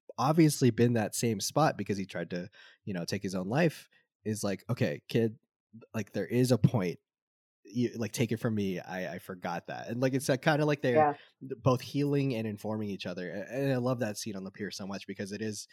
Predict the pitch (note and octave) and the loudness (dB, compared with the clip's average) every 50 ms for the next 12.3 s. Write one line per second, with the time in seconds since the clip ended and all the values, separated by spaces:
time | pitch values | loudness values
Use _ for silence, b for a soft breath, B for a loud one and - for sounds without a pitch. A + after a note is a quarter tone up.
0 | B B B B B C#3+ C3 G#2 - - F#3+ - - - _ _ B2 B2+ B2+ C3+ | B B B B B -4 0 0 4 6 6 4 4 -2 _ _ -4 -2 -2 -2
1 | B2+ - C#3+ C3 - - D3 B2+ A#2 A2+ - - A#2+ A2 A2 G#2+ G#2+ G#2 G2+ G2+ | -2 -2 -4 -2 0 0 0 0 -2 -4 -2 -2 -2 -2 -2 -2 -2 -4 -6 -8
2 | _ _ _ - A2+ F2+ F2 - - - b b b b b _ - E3+ F3 F3 | _ _ _ -6 -6 -6 -4 -6 -12 -14 b b b b b _ 0 4 6 8
3 | E3+ D#3 D3+ D#3 E3+ - _ F3+ G3+ G#3 G#3 G#3 G3 F#3 G3 G3 G3 F#3+ F3 G3+ | 8 6 4 0 -4 -6 _ 2 4 4 6 6 6 6 6 4 4 4 6 4
4 | G3 F3+ - - _ _ _ _ E3+ F3+ E3+ D#3+ D3+ C#3+ C#3+ C3+ - - - F#3+ | 4 4 2 -4 _ _ _ _ 0 2 4 4 4 2 0 -2 -4 0 4 8
5 | G3+ G3+ F#3 F#3+ F#3+ F3+ F3+ E3+ E3 D#3+ D#3+ D#3+ D3+ D3 - - _ _ _ _ | 8 8 8 6 4 4 4 4 4 2 4 2 2 2 0 -6 _ _ _ _
6 | _ _ _ _ _ _ _ - - E3+ D#3+ D#3 D3 D3 - D#3+ D3 D3+ D3 C#3+ | _ _ _ _ _ _ _ 2 4 6 6 4 2 2 2 4 6 6 6 6
7 | D3 D3 D3 - - D3+ D3 D3+ C#3+ C#3+ C#3 B2+ - - E3+ E3 E3 E3 D#3+ E3 | 4 2 2 2 0 0 2 2 0 0 0 -2 -2 0 2 6 6 8 8 8
8 | E3+ E3+ E3 - F3+ F#3 F#3 F#3+ G3+ G3 G3 F#3+ - _ - - - D#3+ D3+ E3 | 8 6 4 2 0 2 4 6 4 4 2 -2 -6 _ 0 4 6 6 6 8
9 | E3 D#3+ E3+ F3 E3+ F#3 B2+ - D3 B2 - - F#3+ F3+ D#3+ D3 C3+ - F3 F3+ | 6 6 6 6 4 2 2 0 -6 -6 2 4 4 6 6 4 4 4 4 4
10 | - D3 C#3+ D#3 D#3+ D#3 E3 E3+ F3+ F#3+ G3+ A3+ G#3+ F#3 E3+ E3 E3 D#3 B B | 6 6 6 6 6 6 4 4 6 8 8 8 8 6 4 2 0 -2 B B
11 | B B B B B B _ C#3+ D3+ D3+ - - - D#3 D3+ - D#3+ D3 D#3+ D3+ | B B B B B B _ 6 8 8 10 10 8 10 10 10 8 8 6 4
12 | - A#2+ - - - - | 0 -2 -6 -10 -18 -20